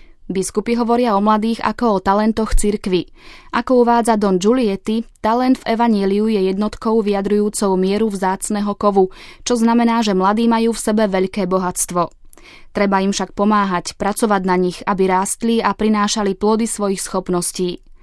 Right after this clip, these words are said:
Na záver ešte Paolo Giulietti zaželal stretnutiu v Lorete, aby nepršalo a aby všetci, ktorí prídu, odchádzali domov s odhodlaním svedčiť o tom, čo zažili.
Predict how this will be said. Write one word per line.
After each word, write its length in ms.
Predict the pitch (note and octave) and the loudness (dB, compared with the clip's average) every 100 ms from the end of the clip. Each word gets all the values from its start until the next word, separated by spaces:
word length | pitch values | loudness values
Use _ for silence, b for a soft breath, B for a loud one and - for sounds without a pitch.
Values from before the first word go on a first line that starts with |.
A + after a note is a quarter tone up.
| - - G#3 | -20 -8 -4
Na 160 | G3 | 0
záver 320 | F#3+ F#3+ G3+ - | 2 2 2 -2
ešte 280 | G#3 - A#3+ | -2 -2 0
Paolo 360 | G#3+ F#3+ F3 | 2 2 2
Giulietti 560 | E3+ F3+ F3+ F#3 - B3 | 0 0 0 0 -2 0
zaželal 400 | A#3 A#3+ A#3+ G3+ | 2 2 2 0
stretnutiu 600 | - G#3+ B3+ B3 A3+ F#3 | 0 0 0 0 0 0
v 80 | G3 | 2
Lorete, 320 | G#3+ A3 A#3+ | 0 -2 -2
aby 240 | A3 A3 G#3 | 0 2 2
nepršalo 600 | G#3 A3 - G3 F3+ F3 B B | 0 -2 0 4 2 0 B B
a 60 | B B3+ | B -2
aby 120 | G#3+ | 0
všetci, 280 | - A#3 A#3+ | 0 0 0
ktorí 220 | - A3+ G3 | 2 2 2
prídu, 280 | G#3 G#3+ G#3 | 0 0 2
odchádzali 520 | G#3 - G#3 G3+ G3 F#3+ | 0 0 0 0 0 0
domov 320 | F#3 F3 - | 0 0 -2
s 40 | |
odhodlaním 680 | G#3+ G#3+ G#3+ G#3 F#3+ F3 E3+ | -2 0 0 0 2 0 -2
svedčiť 520 | - F#3+ F#3+ F3 - G#3+ | -4 -4 -4 -6 -2 -2
o 80 | |
tom, 280 | A3+ A3+ G#3+ | 0 0 0
čo 160 | - F#3 | -2 -2
zažili. 520 | E3+ E3+ F3 E3+ | -2 -4 -2 -4